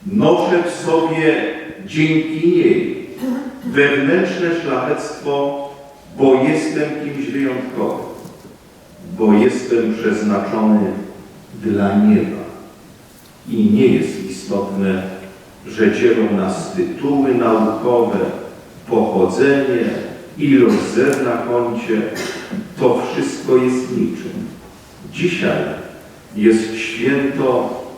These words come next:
wielkości każdego człowieka, który wierzy Maryi. Nasze codzienne życie staje się drogą. Uwierzmy,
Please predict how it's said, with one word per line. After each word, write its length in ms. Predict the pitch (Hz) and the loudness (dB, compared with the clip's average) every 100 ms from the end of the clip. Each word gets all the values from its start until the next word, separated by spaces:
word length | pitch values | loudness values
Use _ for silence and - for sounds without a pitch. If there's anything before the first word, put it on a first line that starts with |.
| - | -10
wielkości 1120 | 104 117 110 107 135 127 127 - 123 117 117 - - - - - - | 0 4 4 2 0 -2 -4 -6 -4 -2 -4 -8 -16 -20 -20 -18 -2
każdego 560 | 120 107 - 139 143 143 135 | 0 2 2 2 2 0 0
człowieka, 800 | 117 113 110 120 120 117 113 113 - - - - 117 | 2 2 4 2 2 -2 -4 -4 -8 -10 -16 -16 2
który 300 | 120 113 110 | 6 8 6
wierzy 480 | 110 107 110 104 | 4 4 4 4
Maryi. 500 | 95 95 - - - - - - - - - - - - - - - 101 | 0 0 -2 -6 -8 -14 -18 -20 -20 -20 -20 -20 -20 -20 -20 -20 -14 -2
Nasze 480 | - 120 - - 165 160 | 2 2 2 0 -2 -2
codzienne 580 | 156 165 175 170 165 151 | -2 4 4 4 -2 -4
życie 440 | 190 180 - 208 160 - - - - - - | -4 -6 -8 -12 -14 -16 -20 -20 -20 -20 -20
staje 560 | - 113 131 123 123 127 | -12 -2 0 2 0 0
się 60 | |
drogą. 420 | 101 90 - - - - - - - - - - | 0 0 -2 -4 -8 -12 -16 -18 -20 -20 -20 -2
Uwierzmy, 1080 | 147 - 135 170 - - 156 320 - - | 2 4 6 4 4 -4 -6 -4 -4 -6